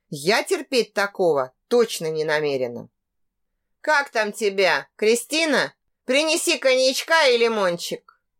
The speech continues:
Ему все равно, что мы еще не взлетели. Джет только вырулил на взлетную полосу. Режу лимон, разливая коньяк, несу пассажирам. Сердце замирает в груди, уши закладывает. Не хочу смотреть на Шульгина и Громова.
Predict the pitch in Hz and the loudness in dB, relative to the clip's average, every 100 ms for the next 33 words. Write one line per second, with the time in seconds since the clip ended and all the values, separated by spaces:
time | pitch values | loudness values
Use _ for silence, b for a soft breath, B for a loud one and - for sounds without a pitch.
0 | _ _ _ _ - 202 254 277 349 359 | _ _ _ _ -2 0 2 0 0 2
1 | 370 381 - 233 240 285 - 269 269 240 | 2 0 0 0 2 0 0 0 0 0
2 | 247 247 - 180 156 147 - _ _ 185 | -2 -2 0 0 0 -6 -12 _ _ -6
3 | 180 330 381 247 240 240 320 311 190 180 | 0 0 2 -2 0 0 2 2 4 2
4 | 165 165 175 208 233 247 247 262 233 160 | 2 -2 0 0 0 0 0 2 2 2
5 | - - - _ _ _ 175 294 320 294 | -2 -12 -20 _ _ _ 0 0 0 2
6 | 208 185 170 165 165 175 190 220 226 220 | 2 2 2 2 0 0 2 2 0 -2
7 | 214 254 320 226 190 226 214 233 240 226 | 0 0 0 -4 -4 -4 -2 -2 -2 -2
8 | 196 165 127 123 _ _ _ _ _ _ | -2 -4 -4 -10 _ _ _ _ _ _
9 | _ _ - - 320 392 277 202 208 220 | _ _ -12 -2 -2 0 0 2 2 4
10 | 233 262 240 233 254 214 170 156 160 196 | 4 2 -2 -4 -4 -4 -6 -8 -4 0
11 | 214 247 233 240 247 262 214 165 147 139 | 2 2 2 2 0 0 0 -2 -6 -6
12 | 127 _ _ _ _ 151 175 247 277 370 | -10 _ _ _ _ -6 -2 -2 0 -2
13 | 247 214 214 320 233 208 202 185 190 202 | 0 0 0 -2 -2 -2 -2 0 0 2
14 | 220 214 226 185 147 131 | 0 0 0 0 -2 -6